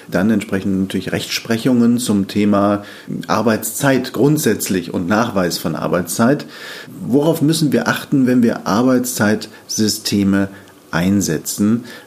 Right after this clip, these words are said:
Äh, ich würde gleich noch mal einen Gedanken dazu, äh, verwenden, was, äh, diese Systeme auch möglich machen. Aber was fällt Ihnen spontan ein zum Thema Arbeitszeitsystem, Herr Doktor Schlegel?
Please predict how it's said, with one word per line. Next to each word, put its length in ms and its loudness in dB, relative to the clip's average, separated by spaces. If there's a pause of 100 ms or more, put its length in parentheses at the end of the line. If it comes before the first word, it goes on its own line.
Äh, 240 2
ich 160 -2
würde 140 0
gleich 160 2
noch 120 0
mal 140 2
einen 80 2
Gedanken 380 2
dazu, 500 0
äh, 120 0
verwenden, 680 2
was, 320 0
äh, 340 0
diese 280 0
Systeme 400 0
auch 120 -6
möglich 440 0
machen. 320 -2 (260)
Aber 100 2
was 120 0
fällt 180 2
Ihnen 120 0
spontan 440 0
ein 200 0
zum 180 -6
Thema 280 -6
Arbeitszeitsystem, 1200 -8
Herr 220 -16
Doktor 260 -16
Schlegel? 320 -14